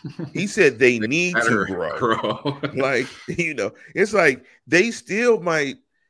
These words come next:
Speaker 2: you know, as much as they get all of these things that Tomlin said in his three-pronged approach,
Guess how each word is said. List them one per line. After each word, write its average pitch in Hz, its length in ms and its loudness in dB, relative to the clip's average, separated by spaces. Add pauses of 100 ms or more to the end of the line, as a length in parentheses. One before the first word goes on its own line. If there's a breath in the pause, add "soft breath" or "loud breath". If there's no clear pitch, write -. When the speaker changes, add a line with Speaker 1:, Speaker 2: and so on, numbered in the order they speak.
(120)
Speaker 2:
you 170 100 -4
know, 180 120 0
as 156 200 2
much 202 300 -4
as 170 100 -8
they 147 160 0
get 147 380 0
all 147 280 -2
of 131 120 -6
these 131 220 -6
things 123 400 -2
that 113 180 -4
Tomlin 120 380 -6
said 117 280 -4
in 110 100 -6
his 107 140 -10
three-pronged 107 720 -8
approach, 117 560 -10